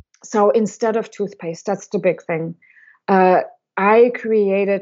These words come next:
now fifteen years ago what's called the one drop only. And I named it that because all day long I would say, "Just one drop, just one drop." And I was like, "Oh my God, <laughs> you really just put one or two drops on your wet, soft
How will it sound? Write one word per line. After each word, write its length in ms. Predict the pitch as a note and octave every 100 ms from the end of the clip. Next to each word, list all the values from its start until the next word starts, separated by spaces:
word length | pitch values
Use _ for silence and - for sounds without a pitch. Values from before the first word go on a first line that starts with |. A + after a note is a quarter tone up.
| G3
now 460 | F3+ E3+ E3+ F3 F3+
fifteen 560 | - G#3 - - F3+
years 280 | E3+ E3 D#3+
ago 540 | F3 E3+ D#3+ E3 F3 F#3+
what's 200 | F3+ F3
called 400 | - F#3 F3+ E3+ -
the 120 | F#3+
one 340 | E3+ E3+ F3+ F3+
drop 360 | F3+ E3 - -
only. 540 | D#3+ D#3+ D#3 D3+ D#3 _ _ _ _ -
And 140 | F#3+
I 100 | F#3+
named 340 | G3 G3 G#3+ G#3
it 140 | F3
that 260 | E3 D#3 -
because 380 | F3+ F#3 D#3+ -
all 260 | F3+ F3+ F3
day 180 | E3+ E3
long 280 | D#3+ D#3
I 80 | D3+
would 140 | E3 D#3+
say, 120 | F3
"Just 300 | - A#3+ -
one 140 | A#3+
drop, 260 | A3 G#3 - _ -
just 240 | B3+ -
one 100 | A3+
drop." 240 | G3+ G3+ -
And 100 | F3+
I 40 |
was 120 | F3
like, 140 | G3 F3
"Oh 100 | A3+
my 140 | A3+
God, 340 | G#3+ A#3 G3 E3+ - A3+ A#3+ - - D#4
<laughs> 100 | - - _ _ _ _ _ -
you 200 | B3 B3+
really 400 | G#3+ A3+ A#3+ C4+
just 420 | C4 A3 G#3 _
put 300 | - G#3 G#3
one 500 | F#3 E3 F3 F#3+ A3 -
or 160 | F#3 F3
two 320 | - A#3+ A3+
drops 480 | F#3 D#3+ E3 - -
on 140 | F#3+ F3
your 140 | E3+
wet, 300 | E3 F3 F3+
soft 560 | A#3+ - E3+ E3 -